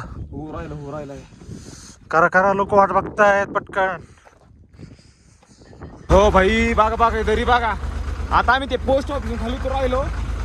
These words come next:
Speaker 1: ऑपरेटिंग संपली, आता चांगला रोड लागलाय. तिकडून आता आम्ही पाच दहा मिनिटात काजाला पोहोचून जाऊ, काजला पुढे निघून जाऊ आता परत.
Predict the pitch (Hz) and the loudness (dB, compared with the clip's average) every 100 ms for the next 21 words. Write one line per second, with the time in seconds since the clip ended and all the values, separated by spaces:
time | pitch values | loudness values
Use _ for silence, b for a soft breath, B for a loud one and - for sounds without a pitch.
0 | - - 233 262 285 285 220 269 294 285 | -2 2 2 4 2 2 0 2 4 4
1 | 233 277 302 294 277 269 254 233 226 233 | 4 2 0 2 2 2 2 -2 -2 -4
2 | 247 202 127 - - - - 254 269 254 | -4 -6 -8 -12 -12 -10 -10 -8 -8 -6
3 | 277 262 269 254 - 285 247 233 - 240 | -8 -8 -6 -6 -4 -4 -4 -6 -8 -8
4 | 277 277 - 277 269 269 285 - - - | -6 -6 -4 -4 -4 -2 -2 -2 -4 -4
5 | - - 240 262 262 262 262 247 233 247 | -4 -2 -2 -2 -4 -4 -4 -4 -4 -2
6 | 233 233 233 226 | -4 -4 -4 -4